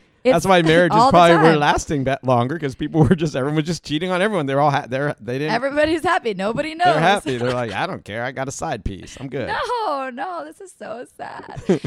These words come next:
Speaker 2: <laughs>
Speaker 1: So anyway, um, I'm like, "This is the thing. If you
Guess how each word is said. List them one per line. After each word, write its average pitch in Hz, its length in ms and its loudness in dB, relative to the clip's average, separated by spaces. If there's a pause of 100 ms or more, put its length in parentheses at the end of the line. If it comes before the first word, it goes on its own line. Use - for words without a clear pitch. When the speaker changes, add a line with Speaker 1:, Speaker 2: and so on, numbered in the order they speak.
Speaker 2:
<laughs> 175 100 -4
Speaker 1:
So 302 300 0
anyway, 220 720 -4
um, 202 380 -4
I'm 220 160 -4
like, 208 400 -4 (100)
"This 262 180 -8
is 247 100 -10
the 220 100 -10
thing. 165 380 -10 (340)
If 208 220 -8
you 302 480 -8